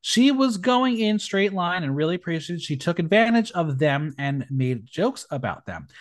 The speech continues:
He w-, says he wanted to be massacred and couldn't wait. And when she finally did it, he enjoyed it because that's what you do in a roast. So I don't know why no one else figured that one out.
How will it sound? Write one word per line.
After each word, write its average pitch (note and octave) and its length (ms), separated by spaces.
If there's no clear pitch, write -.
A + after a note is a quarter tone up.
He A3 160
w-, A3+ 180
says F#3 340
he E3 100
wanted E3 360
to - 80
be C#3+ 100
massacred G#3 640
and C#3+ 100
couldn't F#3 300
wait. F3+ 260
And C3+ 240
when D3 260
she B2+ 260
finally A3 380
did G3 180
it, G3 100
he D#3 160
enjoyed C#3+ 320
it G#2 120
because A2 400
that's C3+ 200
what G#3 200
you C#3 100
do G#3 200
in F3 60
a C3 60
roast. D#3 360
So C#3+ 120
I C3 80
don't E3+ 120
know C#3+ 100
why C3+ 180
no C#3+ 140
one C#3+ 100
else C#3 160
figured C#3+ 220
that C#3+ 160
one C#3 80
out. A#2+ 240